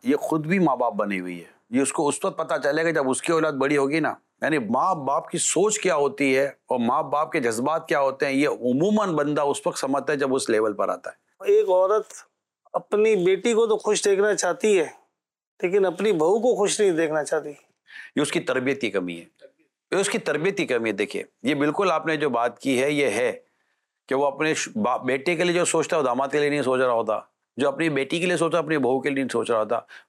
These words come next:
Speaker 1: बिल्कुल यहाँ तरबियत की कमी है। यहाँ समझाया जाएगा, सिखाया जाएगा, अखलाक दुरुस्त किए जाएंगे। प्रॉब्लम सारा ये है कि हमारा एक प्रोग्राम है, मदनी मुज़ाकरे में बार बार ये इस पर दर्स दिया जाता है, दाऊद इस्लामी के दीनी माहौल में दर्स दिया जाता है, मदनी चैनल पर इसका दर्स दिया जाता है,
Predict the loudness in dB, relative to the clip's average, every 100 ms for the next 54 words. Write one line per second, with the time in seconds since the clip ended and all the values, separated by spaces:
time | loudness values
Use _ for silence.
0 | -8 -2 0 0 0 0 -2 -2 -2 -2
1 | -2 -2 0 0 0 2 0 0 -4 -4
2 | -2 2 2 2 0 2 0 -2 -4 -4
3 | -2 0 0 2 2 0 -2 -4 -4 -2
4 | -2 -2 -2 -2 -4 -6 -2 -2 0 -2
5 | -4 -8 -20 -20 -20 _ _ _ -2 0
6 | 0 -2 0 0 0 0 2 0 0 0
7 | 0 0 0 -2 -2 -2 0 0 0 -2
8 | -2 -4 -2 0 0 0 0 0 0 0
9 | 0 -2 -2 -2 -2 -2 0 -2 -2 -6
10 | -4 -4 -4 -2 -2 0 -2 0 -2 0
11 | -2 0 0 0 -2 -4 -2 -4 -4 -4
12 | -2 0 0 -2 -2 -2 0 0 0 0
13 | -2 0 -4 -2 -4 -2 -2 0 -2 -2
14 | -2 -2 -2 -4 -2 0 2 0 0 0
15 | -2